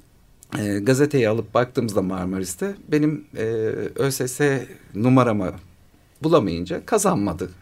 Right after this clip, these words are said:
Yani kazanamamışım dedik. E, tatili uzattık biraz daha. Eylül ayının sonlarına doğru tekrar evimize döndüğümüzde posta kutumuzda iki tane resmi yazı bulduk. Resmi evrak İstanbul Teknik Üniversitesi'nden gelen evraklardı.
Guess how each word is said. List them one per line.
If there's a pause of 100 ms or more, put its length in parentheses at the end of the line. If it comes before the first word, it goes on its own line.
(100)
Yani
kazanamamışım
dedik. (540)
E,
tatili
uzattık
biraz
daha.
Eylül
ayının
sonlarına
doğru (400)
tekrar
evimize
döndüğümüzde
posta
kutumuzda (160)
iki
tane (360)
resmi
yazı
bulduk.
Resmi
evrak
İstanbul
Teknik
Üniversitesi'nden
gelen
evraklardı.